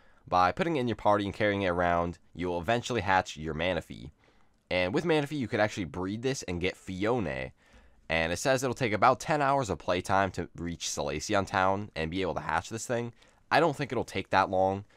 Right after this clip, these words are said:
I think the average player will probably be there much sooner than ten hours. But it looks like this is a pre-order bonus.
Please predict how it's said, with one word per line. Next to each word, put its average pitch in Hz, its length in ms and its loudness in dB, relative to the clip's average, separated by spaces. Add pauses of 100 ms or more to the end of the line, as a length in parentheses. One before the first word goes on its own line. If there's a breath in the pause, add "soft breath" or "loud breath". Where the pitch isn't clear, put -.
(240 soft breath)
I 92 60 -6
think 107 180 -4
the 107 60 4
average 92 340 4
player 92 260 2
will 87 120 0
probably 87 340 0
be 80 160 -8
there 78 380 0 (100)
much 127 340 0
sooner 92 320 -2
than 78 140 -4
ten 87 240 -2
hours. 78 460 0 (680 soft breath)
But 78 300 2
it 104 80 -2
looks 135 240 -2
like 131 240 4
this 107 240 -6
is 104 80 0
a 92 40 2
pre-order 104 460 0
bonus. 104 540 -2